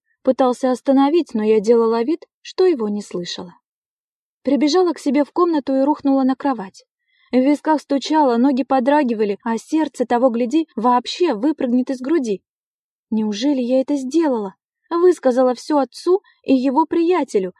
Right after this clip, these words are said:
которые хотели меня свести с сыночком Вильмонта и сделать свой бизнес. Нет, я не игрушка и вольна делать то, что пожелаю. Но от чего-то в груди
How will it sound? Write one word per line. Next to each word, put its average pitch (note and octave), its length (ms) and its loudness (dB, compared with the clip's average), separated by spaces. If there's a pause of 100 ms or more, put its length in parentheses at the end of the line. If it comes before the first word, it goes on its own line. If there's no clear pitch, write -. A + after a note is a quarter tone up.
(160)
которые C4 440 2
хотели C4+ 440 -2
меня B3 260 2
свести C4 460 -4
с - 80 -8
сыночком C4 560 0
Вильмонта C4+ 540 0
и B3 180 2
сделать C#4 380 -2
свой D4+ 260 -4
бизнес. A3 560 -4 (640)
Нет, B3 440 0 (280)
я A3 240 0
не A#3 220 0
игрушка B3+ 520 -4 (580)
и B3 140 2
вольна B3 380 2
делать B3+ 320 0 (100)
то, F4+ 220 0
что - 240 -4
пожелаю. C4+ 600 -2 (800)
Но G#3+ 160 -2
от G3+ 100 -8
чего-то A#3+ 460 -4
в F#3+ 60 -6
груди A#3 420 -2